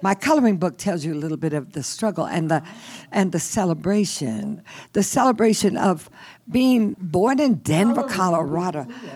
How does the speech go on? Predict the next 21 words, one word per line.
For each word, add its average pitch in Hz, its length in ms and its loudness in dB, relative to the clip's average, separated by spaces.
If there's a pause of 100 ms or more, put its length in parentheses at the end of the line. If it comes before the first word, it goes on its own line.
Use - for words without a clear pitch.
(100)
It 453 180 -2
was 202 280 2
always 196 420 2
clear 208 240 2
to 160 80 0
me 156 140 2
very 151 240 2
young 139 500 2 (320)
that 160 480 0
I 151 100 2
was 143 300 0 (120)
a 156 60 -4
part 165 280 -2
of 120 100 -8
a 123 60 -8
struggle, - 640 -8 (260)
and - 200 2
it 262 100 -2
never 247 320 4
was, 190 260 2
like, 156 640 -2